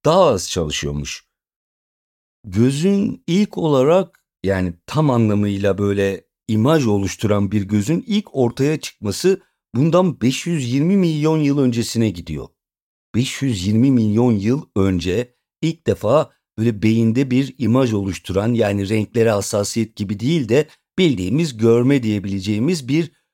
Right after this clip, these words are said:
uzva sahip hale geliyoruz. Renkli görme ise dört yüz ila iki yüz seksen milyon yıl öncesine gidiyor ve bir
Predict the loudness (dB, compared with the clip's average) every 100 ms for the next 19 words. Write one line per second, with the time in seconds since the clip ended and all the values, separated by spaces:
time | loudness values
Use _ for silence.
0 | -6 -4 0 0 2 0 0 0 -2 -2
1 | -4 -4 -6 -8 -14 -20 _ _ _ -6
2 | 0 0 0 0 2 2 2 0 -2 -4
3 | -2 0 0 0 0 -2 -4 -2 2 2
4 | 2 -4 -10 -4 -4 -4 -2 -4 0 0
5 | 2 2 2 2 0 0 -2 -2 -4 -8
6 | -6 -8 -8 -8 -2 0 -2 -6 -2 0
7 | 0 -4